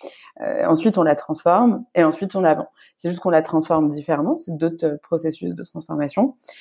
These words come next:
et, euh, c'est d'autres techniques de vente. Euh, mais globalement, si on, nous, on est, on est spécialisé dans l-, l'étude de, d'impact, en fait, on peut étudier,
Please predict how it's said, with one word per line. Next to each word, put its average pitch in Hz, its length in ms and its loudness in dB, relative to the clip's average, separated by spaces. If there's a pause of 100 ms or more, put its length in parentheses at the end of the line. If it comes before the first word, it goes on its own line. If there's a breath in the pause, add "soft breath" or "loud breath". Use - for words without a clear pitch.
(200 loud breath)
et, 233 260 6
euh, 156 380 4
c'est 175 140 -4
d'autres 180 220 0
techniques 190 340 0
de 185 100 2
vente. 165 380 -2 (400 soft breath)
Euh, 151 720 2 (580)
mais 175 360 2
globalement, 185 640 2
si - 220 -10
on, 156 380 -2 (140)
nous, 202 180 4
on 196 220 4
est, 156 260 2
on 160 140 0
est 165 80 0
spécialisé 180 560 0
dans 151 140 2
l-, 156 180 -2 (100)
l'étude 165 400 -2
de, 151 240 2
d'impact, 160 540 2 (480 soft breath)
en - 100 0
fait, 196 220 0
on 156 240 0
peut 202 180 2
étudier, 175 560 2